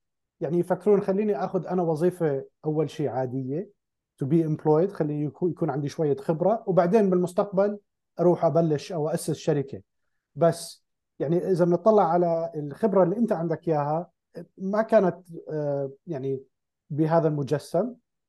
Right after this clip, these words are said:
أنت بلشت شركة وكان في bankruptcy وفيلير، وبعدين يعني أول شيء شو نصيحتك للشباب تخليهم يروحوا بالentrpreneurship أو يكون في عندهم وظيفة؟ وبعدين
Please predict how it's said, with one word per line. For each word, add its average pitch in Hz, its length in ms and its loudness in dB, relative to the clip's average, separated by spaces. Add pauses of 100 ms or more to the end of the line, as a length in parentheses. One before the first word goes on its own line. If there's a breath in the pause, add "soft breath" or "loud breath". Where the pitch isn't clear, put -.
(180)
أنت 185 420 0
بلشت 170 420 2
شركة 208 520 -2 (100)
وكان 170 280 2
في 175 140 -2
bankruptcy 160 540 0
وفيلير، 165 640 0 (440)
وبعدين 202 500 2 (440)
يعني 160 200 -4
أول 190 160 4
شيء 196 140 -2
شو 220 160 -6
نصيحتك 196 520 -4
للشباب 170 460 2
تخليهم 175 420 -2
يروحوا 160 440 -4 (440)
بالentrpreneurship 165 1300 -2
أو 160 400 0
يكون 160 280 -6
في 165 100 -4
عندهم 160 260 -4
وظيفة؟ 180 320 -2
وبعدين 196 460 -4